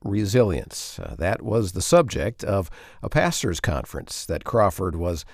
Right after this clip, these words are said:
at Gordon Conwell Theological Seminary to lead,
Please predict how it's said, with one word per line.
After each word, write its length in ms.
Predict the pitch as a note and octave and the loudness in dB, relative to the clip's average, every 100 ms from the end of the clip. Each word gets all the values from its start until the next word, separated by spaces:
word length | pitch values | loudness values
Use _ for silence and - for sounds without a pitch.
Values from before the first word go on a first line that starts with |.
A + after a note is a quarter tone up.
| - - | -20 -6
at 260 | G#2 A2+ G#2 | -2 -2 0
Gordon 280 | A2+ G2+ | 2 2
Conwell 420 | G2 G2+ F#2+ F2 D#2+ | 2 4 4 2 0
Theological 640 | A#2 G2+ F#2 F#2 - F2 | 0 2 2 2 -2 -4
Seminary 540 | - G#2+ F2+ E2+ D#2+ | 2 4 4 4 2
to 100 | D#2+ | 0
lead, 460 | F2 C#3+ C3 D#3 F#3 | 2 6 6 6 4